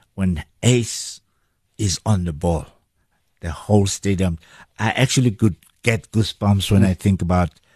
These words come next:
Speaker 1: what that man did. When Jomo takes the ball, everybody just goes. So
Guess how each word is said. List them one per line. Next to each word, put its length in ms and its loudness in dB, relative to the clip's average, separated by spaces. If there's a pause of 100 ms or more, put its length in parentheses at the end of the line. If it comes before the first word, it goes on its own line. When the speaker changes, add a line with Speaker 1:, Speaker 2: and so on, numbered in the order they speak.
(240)
Speaker 1:
what 280 2
that 220 -4
man 240 2
did. 260 -6
When 220 2
Jomo 440 2
takes 300 -2
the 80 -8
ball, 320 -2 (300)
everybody 500 0
just 320 -6
goes. 300 -8 (320)
So 340 2